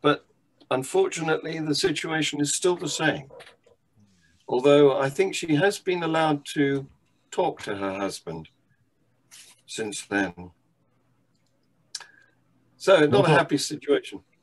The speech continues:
Speaker 2: No,
Speaker 1: This is one
Speaker 2: overall,
Speaker 1: of
Speaker 2: it
Speaker 1: the
Speaker 2: sounds
Speaker 1: things
Speaker 2: Oh, go,
Speaker 1: Sorry, go
Speaker 2: go
Speaker 1: ahead,
Speaker 2: ahead.
Speaker 1: Tyrone.
Speaker 2: I was saying,
Speaker 1: Yeah.
Speaker 2: overall, it sounds like there's just a, a stark lack of the right to be a critical thinker in Nigeria. And there's political, administrative,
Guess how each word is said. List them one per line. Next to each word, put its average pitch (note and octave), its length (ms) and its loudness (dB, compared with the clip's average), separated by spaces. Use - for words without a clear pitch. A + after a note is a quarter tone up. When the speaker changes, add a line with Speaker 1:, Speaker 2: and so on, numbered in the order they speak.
Speaker 2:
No, C3+ 100 4
Speaker 1:
This A#2 80 4
is B2+ 80 4
one D3+ 80 8
Speaker 2:
overall, D3+ 120 10
Speaker 1:
of - 60 4
Speaker 2:
it - 40 -2
Speaker 1:
the - 40 -10
Speaker 2:
sounds C#3 240 2
Speaker 1:
things - 60 -18
Speaker 2:
Oh, G2 40 -12
go, A#2 200 2
Speaker 1:
Sorry, D#3 240 2
go - 120 4
Speaker 2:
go - 40 6
Speaker 1:
ahead, - 120 4
Speaker 2:
ahead. D3 120 -4
Speaker 1:
Tyrone. C3+ 320 0
Speaker 2:
I C3+ 40 6
was B2+ 100 6
saying, C#3 140 4
Speaker 1:
Yeah. C3+ 60 8
Speaker 2:
overall, D3 300 8
it A#2 80 2
sounds B2+ 260 2
like A#2 140 2
there's A2 200 0
just G#2 200 0
a, F#2+ 280 -2
a F#2+ 100 -8
stark C3+ 480 -2
lack A2 440 0
of G2 520 -4
the A2 100 0
right A2 380 0
to A2+ 100 -4
be G#2 180 0
a G2 60 0
critical G#2+ 360 -2
thinker F#2 580 -2
in G2 220 0
Nigeria. F2+ 640 -8
And G#2 220 -4
there's G2 360 -6
political, C3 680 0
administrative, A2+ 1300 0